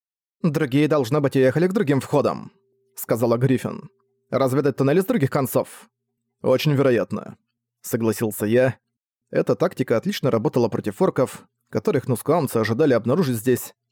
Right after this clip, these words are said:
зажать их между наступающих двух сторон отделений и отрезать пути к отступлению.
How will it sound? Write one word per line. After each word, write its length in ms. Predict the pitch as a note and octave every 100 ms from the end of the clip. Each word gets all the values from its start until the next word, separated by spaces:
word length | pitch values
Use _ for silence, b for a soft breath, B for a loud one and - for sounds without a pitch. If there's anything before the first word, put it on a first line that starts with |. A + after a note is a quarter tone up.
| _ _ _
зажать 420 | - A2 A2+ C#3 F#3+
их 120 | C3
между 220 | C#3 A#2+
наступающих 560 | B2 A#2 - D3 - A2
двух 160 | C3
сторон 260 | - - B2
отделений 600 | G#2 A#2 E3 C3+ A#2+ - _ _
и 60 | G#3
отрезать 380 | C#3+ D#3 A2+ -
пути 200 | B2+ C3+
к 60 |
отступлению. 680 | - - B2 B2 F#2 G#1+ G1+